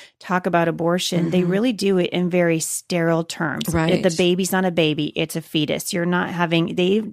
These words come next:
Speaker 1: they, they don't really even use the term abortion a whole lot. It's a procedure.
Speaker 2: Yeah.
Speaker 1: And we hear the sort of sanitized version of what's really going on. And that was kind of your experience at the hospital.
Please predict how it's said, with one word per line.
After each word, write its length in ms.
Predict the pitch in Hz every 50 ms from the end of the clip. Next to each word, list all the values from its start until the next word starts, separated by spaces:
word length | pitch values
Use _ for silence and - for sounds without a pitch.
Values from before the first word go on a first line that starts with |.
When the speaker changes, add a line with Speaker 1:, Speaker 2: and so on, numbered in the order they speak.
| - _
Speaker 1:
they, 320 | - - - 170 170 180 -
they 160 | - 202 202
don't 240 | 208 254 311 - -
really 220 | 196 190 180 175
even 200 | 180 170 175 165
use 200 | 160 165 165 -
the 120 | - 160
term 220 | 160 - - 165 165
abortion 420 | 160 156 165 165 190 185 - 160
a 60 | 151
whole 160 | 147 139 160 151
lot. 240 | 151 147 143 - -
It's 200 | 165 160 - -
a 40 | -
procedure. 800 | - - 151 - - - 190 175 165 160 - - - - - - - -
Speaker 2:
Yeah. 240 | 170 170 160 151 - 185 - -
Speaker 1:
And 120 | 185 180
we 120 | 180 180 180
hear 180 | 165 185 190
the 100 | 170 185
sort 200 | 180 - 196 170
of 80 | 170 160
sanitized 800 | - - - 190 165 165 170 175 165 - 170 175 160 156 151 156
version 400 | 165 170 156 160 165 156 156 151
of 120 | 151 -
what's 240 | - 143 143 - -
really 220 | 147 147 147 147 139
going 280 | 156 151 - 147 190
on. 200 | 196 190 - 147
And 100 | 147 156
that 140 | 170 180 175
was 120 | 170 175
kind 200 | - - 214 208
of 100 | 196 175
your 120 | 180 165 156
experience 380 | 156 - - 214 185 170 156
at 100 | 170 160 -
the 60 | 147
hospital. 640 | - - 143 254 302 - - - - - - -